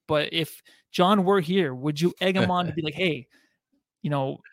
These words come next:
Speaker 1: press that button, let, <laughs> let us, let us see that drop one more time, please"?
Speaker 2: Absolutely. I mean, if we're gonna bag on him all season, we gotta give him props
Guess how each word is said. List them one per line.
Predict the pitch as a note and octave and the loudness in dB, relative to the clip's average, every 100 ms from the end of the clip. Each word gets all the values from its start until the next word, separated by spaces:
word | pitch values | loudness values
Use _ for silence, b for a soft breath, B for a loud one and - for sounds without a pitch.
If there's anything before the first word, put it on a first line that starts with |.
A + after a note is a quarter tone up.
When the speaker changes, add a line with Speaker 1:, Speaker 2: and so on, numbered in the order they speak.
| - | 0
Speaker 1:
press | F#3 E3 | 0 4
that | F3+ D#3+ | 2 2
button, | E3+ C#3+ C3 B2+ | -2 -2 -8 -10
let, | D3 - | -12 -10
<laughs> | D#3 | -6
let | E3 G3 | -2 0
us, | F3 - - | -2 -4 -4
let | A#3 | -2
us | F#3+ | -2
see | A#3+ | -2
that | G#3 D#3 | -2 0
drop | E3+ D3+ | 0 0
one | E3 | -4
more | D#3 C#3 | -4 -6
time, | - B2+ C3+ | -6 -6 -6
please"? | B2 E3 B2+ A#2 - _ _ - | -8 -10 -10 -14 -20 _ _ -8
Speaker 2:
Absolutely. | D3 F3+ F#3+ - C#3 A2+ C3+ F3+ - G#2+ G#2 | 0 0 0 -2 -2 0 2 2 0 0 2
I | G#2 | 2
mean, | G#2+ A2 G#2+ G#2+ G#2 G#2 B B B B | 0 -2 -2 -2 -4 -6 B B B B
if | A#2 A2+ | -6 2
we're | B2+ D#3+ | 4 4
gonna | E3+ A#2+ | 4 4
bag | G#2 G#2+ A#2 | 4 4 2
on | G#2+ G#2 | 2 -2
him | G#2 G2+ | -2 -2
all | G2 G2 | -2 -2
season, | - G2+ G2 F#2+ G2 | -4 -4 -6 -6 -6
we | |
gotta | G#2 G2+ G2 | -2 -2 -2
give | G2 F#2 | -6 -8
him | F2+ | -12
props | - F2+ D2+ B1 - - - | -4 -2 -2 -6 -10 -12 -12